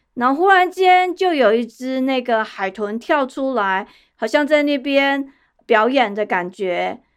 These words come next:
然后小朋友就吓了一大跳，觉得好像就出现他们的面前。那当然还有刚刚提到的，在二零一六年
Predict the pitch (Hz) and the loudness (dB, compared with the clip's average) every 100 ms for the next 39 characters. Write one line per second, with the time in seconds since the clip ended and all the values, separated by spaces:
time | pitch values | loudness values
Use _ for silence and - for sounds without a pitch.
0 | _ 226 269 269 226 254 269 247 254 247 | _ -4 -2 0 0 2 2 2 0 0
1 | - 277 247 226 214 214 247 226 247 226 | 0 2 2 2 2 2 0 0 0 -2
2 | 220 233 233 214 240 240 247 233 233 233 | -2 -2 -2 -2 -4 -2 -4 -4 -8 -6
3 | 233 226 214 208 208 208 202 233 190 190 | -8 -6 -8 -8 -8 -8 -4 -4 -4 -8
4 | - 147 107 - _ _ _ - 247 277 | -10 -10 -12 -20 _ _ _ -8 -2 2
5 | 302 294 285 285 247 254 262 262 240 208 | 2 4 4 2 2 2 0 -2 -6 -4
6 | 233 226 208 196 226 277 254 247 349 320 | -2 -2 -2 -6 -4 -2 -2 0 0 0
7 | 285 294 294 285 254 226 202 | 0 -2 0 0 0 -2 -6